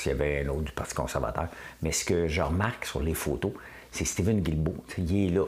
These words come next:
Ben oui, c'est le <laughs> ministre du patrimoine. La veille, il parlait des grenouilles. Il était, il était dans son élément, là. Les grenouilles à, à rainettes, là, puis les couleuvres rayées, là, brunes. Ça, il est dans son élément, là, parce qu'il parle d'environnement. Puis là, il peut en parler pendant des heures.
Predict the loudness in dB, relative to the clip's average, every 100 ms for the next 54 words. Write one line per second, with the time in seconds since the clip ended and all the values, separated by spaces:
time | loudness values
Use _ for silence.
0 | 0 -2 0 0 -2 -4 -4 -4 -6 -2
1 | -2 -2 -8 -6 -6 -8 -8 -6 -4 -6
2 | -6 -14 -14 -20 -14 -8 -8 -6 -2 0
3 | 0 2 2 2 0 0 4 4 6 6
4 | 6 4 6 6 4 4 4 4 4 4
5 | 2 4 4 4 4 2 2 2 2 2
6 | 2 0 0 0 0 2 0 2 2 2
7 | 0 0 -2 -6 -14 -16 -16 -6 -4 0
8 | 2 2 0 -4 -4 -4 -2 0 2 0
9 | 0 2 2 2 0 2 2 0 -2 -6
10 | -12 -14 -6 0 2 2 0 -4 -14 -10
11 | -2 2 4 2 0 -2 -2 0 -2 -2
12 | -2 -6 -8 -6 -2 -2 -2 -2 -2 -2
13 | -2 -2 -2 0 0 0 0 0 0 0
14 | 0 0 -2 -4